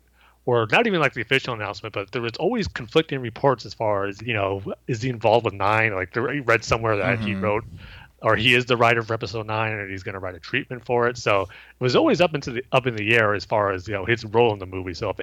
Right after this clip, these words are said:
Speaker 1: anything else, I was just glad to finally get confirmation, you know, whether,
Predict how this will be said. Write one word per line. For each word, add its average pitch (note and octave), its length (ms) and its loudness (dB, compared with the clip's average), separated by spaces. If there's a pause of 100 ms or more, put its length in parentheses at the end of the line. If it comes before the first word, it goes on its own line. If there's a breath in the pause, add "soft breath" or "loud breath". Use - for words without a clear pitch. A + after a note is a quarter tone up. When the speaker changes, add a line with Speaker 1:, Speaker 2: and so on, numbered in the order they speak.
(320)
Speaker 1:
anything D3+ 360 2
else, A2 280 4
I A#2 40 -6
was A#2 100 -6
just A#2+ 160 -4
glad A#2+ 320 2
to A2+ 160 -4
finally A#2 260 0
get A2+ 140 0
confirmation, G#2+ 840 -4 (380 loud breath)
you A#2 100 0
know, F#2+ 300 0 (400)
whether, A2 420 2